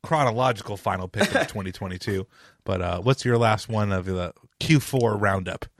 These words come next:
Speaker 2: Well, to be fair, it is my last chronological pickup of twenty twenty-two. Uh,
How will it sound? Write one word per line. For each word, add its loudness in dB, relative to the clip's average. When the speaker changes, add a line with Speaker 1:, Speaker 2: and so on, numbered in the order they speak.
Speaker 2:
Well, 8
to -4
be 2
fair, 6
it 6
is 4
my 4
last 4
chronological 2
pickup 4
of 6
twenty 2
twenty-two. 2
Uh, 6